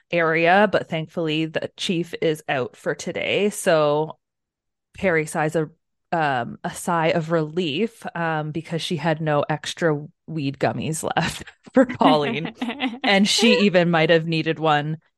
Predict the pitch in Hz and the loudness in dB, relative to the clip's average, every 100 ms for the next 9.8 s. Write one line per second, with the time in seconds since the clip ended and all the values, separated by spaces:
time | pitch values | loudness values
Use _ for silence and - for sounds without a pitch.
0 | - 165 - 160 143 143 127 131 - 143 | -4 -4 0 0 2 2 0 -2 -4 -4
1 | 143 - 160 170 _ _ _ _ - 294 | -2 -4 -4 -6 _ _ _ _ -6 -2
2 | 466 719 403 220 208 226 254 254 233 214 | -2 -2 -2 0 0 0 -2 0 0 0
3 | 202 - - 226 208 202 196 202 185 - | -2 -4 -2 -2 -2 -8 -10 -12 -12 -16
4 | - _ _ _ - - 226 208 - 214 | -20 _ _ _ -10 -4 -4 -4 -8 -6
5 | 214 202 202 202 196 190 190 - 202 190 | -6 -4 -4 -2 -4 -8 -8 -6 -4 -4
6 | 196 - 220 202 190 175 175 170 180 202 | -8 -6 -4 -4 -4 -4 -6 -8 -8 -8
7 | 190 190 185 180 208 233 233 226 220 202 | -4 -2 -2 -4 -6 -4 -2 -2 -4 0
8 | 339 359 508 170 208 277 269 311 - 254 | 2 2 2 0 2 2 2 2 0 2
9 | 247 240 233 247 262 226 285 415 | 4 4 2 2 2 2 4 2